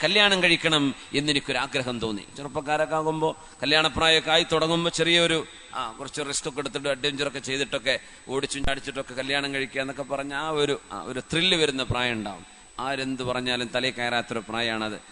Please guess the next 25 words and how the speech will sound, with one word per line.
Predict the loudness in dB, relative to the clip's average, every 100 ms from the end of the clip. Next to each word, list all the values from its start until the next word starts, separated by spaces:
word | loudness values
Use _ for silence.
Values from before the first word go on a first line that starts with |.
| -20 -20 -20 -20 -20 -20 -20 -20 -6
അള്ളാഹു | 0 0 0
നമ്മുടെ | 0 -2
മക്കൾക്കൊക്കെ | -2 -4 -2 -2
നല്ല | 0 0
ബുദ്ധി | 0 2 6
കൊടുക്കട്ടെ. | 6 6 2 0 -2 -4 -14 -20 -20 -2
മഹാനായ | 6 10 12 12
ഉമർ | 10 8
ബിൻ | 8 6
അബ്ദുൽ | 6 8
അസീസ് | 8 8 2 2
ഞങ്ങളിത് | 4 6
പറയുമ്പോ | 8 8 8 8 8
മദീനയിൽ | 6 6 8 10 8 6
നടക്കുന്നൊരു | 4 6 6 8
ചെറുപ്പക്കാരനാണ്. | 8 6 4 2 4 4 4 2 0 -8 -18 -20 -20 -20 -20 -20 -20 -20 -20 -20 -16 -2
രാജാവിന്റെ | 2 4 6 6 6 4 4
മകൾ | 6 6 4 0 -14 -18 -20 -20 -20 -20 -20 -20 -20 -20 -20 -20 -20 -20 -12
മർവ, | 0 4 8 8 8 4 2 0
അബ്ദുൽ | 6 6 8
മലിക് | 6 6 6 2
ബിൻ | 2
മർവാനിന്റെ | 4 4 6 6 6 4 2
മകൾ | 4 4
ഫാത്തിമ, | 2 -2 -2 -4 -4